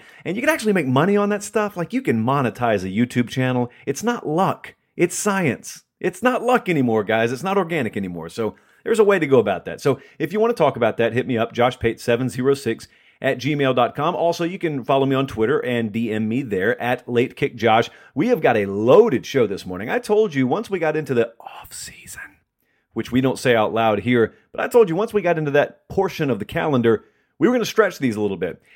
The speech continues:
And I don't know how long this is gonna go this morning. We don't, fortunately, have a set time limit that we have to adhere to on these, but we got some good ones, and it's not true or false, yes or no, multiple choice. We're gonna get pretty in-depth. And before we do that, remember, the drive to two thousand five-star reviews continues.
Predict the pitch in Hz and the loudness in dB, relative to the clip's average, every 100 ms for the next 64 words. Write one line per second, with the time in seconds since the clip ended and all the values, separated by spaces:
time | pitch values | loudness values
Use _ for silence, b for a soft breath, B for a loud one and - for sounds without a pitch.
0 | b - 147 269 247 196 170 160 151 131 | b -2 2 2 2 2 2 2 0 -4
1 | 117 113 104 143 139 113 113 110 107 120 | -4 -4 2 2 2 -2 -2 0 2 2
2 | 135 120 _ _ - 135 113 120 110 110 | 2 -2 _ _ -4 -4 -2 -6 -2 0
3 | 127 110 92 - 135 127 - 117 123 139 | 2 0 -2 -4 -2 -2 -6 -8 -4 -4
4 | 143 139 165 - 113 117 113 117 - 107 | -2 -2 -4 -4 -2 0 0 -2 -2 -6
5 | b b - 110 127 170 - 120 104 107 | b b -6 -2 2 2 2 2 2 0
6 | 113 110 - b b b 139 220 214 165 | -2 -2 -4 b b b 2 2 2 2
7 | 170 160 160 135 143 139 127 175 - - | 2 2 0 0 -2 -2 -2 -4 -4 -2
8 | 170 156 156 151 - - 143 - 139 139 | -2 4 2 2 -4 0 0 0 0 2
9 | 139 135 - - 123 123 - 123 120 127 | 4 2 0 -4 0 0 -2 -10 -4 -2
10 | 117 120 - 117 107 101 107 104 - - | 0 -2 -2 -2 0 0 0 0 -4 -6
11 | 107 101 131 120 123 123 120 117 127 123 | -6 0 0 2 2 4 4 4 2 4
12 | 117 - - 113 98 123 123 123 - 123 | 2 0 -6 -4 2 4 6 2 0 0
13 | 127 123 117 113 117 127 117 107 127 113 | 2 2 2 2 0 2 2 2 0 2
14 | 113 101 107 107 104 - 107 98 196 202 | 2 -2 -2 -2 -2 -4 -6 -2 0 0
15 | 202 202 | 0 -2